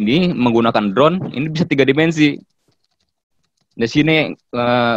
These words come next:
luar biasanya drone itu. Buat teman-teman, apa, khususnya ke wilayah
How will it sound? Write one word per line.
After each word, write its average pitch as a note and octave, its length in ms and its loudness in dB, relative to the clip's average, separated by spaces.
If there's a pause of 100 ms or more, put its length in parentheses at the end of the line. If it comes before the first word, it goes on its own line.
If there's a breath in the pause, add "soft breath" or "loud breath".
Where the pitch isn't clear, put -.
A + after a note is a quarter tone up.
luar A#2 240 4
biasanya A#2 320 0
drone A2+ 400 2
itu. A#2 160 -2 (1500)
Buat G2+ 220 -4
teman-teman, G#2 500 -6
apa, G#2 160 0
khususnya B2+ 380 -2
ke - 160 -4
wilayah G2+ 500 2